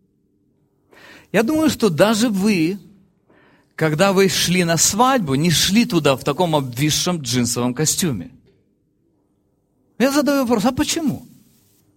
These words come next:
Почему вы фрак купили? Ну или там костюмчик приличный?»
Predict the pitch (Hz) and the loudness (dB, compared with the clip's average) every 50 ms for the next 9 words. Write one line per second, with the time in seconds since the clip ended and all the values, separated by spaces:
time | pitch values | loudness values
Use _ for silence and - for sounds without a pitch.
0 | _ _ _ _ _ _ - - 175 - 277 277 196 139 120 - - - 117 120 | _ _ _ _ _ _ -4 -2 0 0 2 0 0 -2 -4 -6 -6 -4 0 0
1 | 131 139 139 135 135 - - - 120 113 - 120 117 110 101 101 101 104 _ _ | 2 2 0 -2 -4 -8 -10 -10 -10 -8 -6 -6 -6 -6 -6 -8 -10 -14 _ _
2 | _ _ _ _ _ _ _ - - 254 190 160 139 127 127 - 151 - - 123 | _ _ _ _ _ _ _ -4 -2 0 0 0 0 0 -2 -2 -4 -2 -2 -2
3 | 113 107 - 113 98 - 110 107 101 104 101 - - 117 | -2 -2 -4 -6 -6 -4 -4 -4 -4 -6 -8 -10 -14 -18